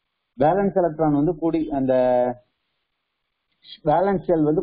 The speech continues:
கூடிக்கிட்டே இருக்கிறதுனால distance between the nucleus and the valence electron increases. Therefore, nuclear force of attraction on the valence electron decreases.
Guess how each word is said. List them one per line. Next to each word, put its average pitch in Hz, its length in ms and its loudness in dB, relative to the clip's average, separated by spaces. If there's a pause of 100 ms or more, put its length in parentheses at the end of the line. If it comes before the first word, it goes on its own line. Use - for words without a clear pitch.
கூடிக்கிட்டே 170 400 0
இருக்கிறதுனால 120 560 -2 (260)
distance 185 400 0 (100)
between 180 300 0
the 160 120 2
nucleus 170 480 -2
and 147 160 0
the 120 100 -4
valence 135 320 0
electron 160 360 -2 (100)
increases. 110 560 -2 (680)
Therefore, 127 400 0 (120)
nuclear 202 340 0 (120)
force 185 300 -2
of 156 80 -4 (100)
attraction 185 580 -2 (1200)
on 175 200 0 (100)
the 233 140 2
valence 165 340 -2
electron 185 360 -2
decreases. 113 480 -4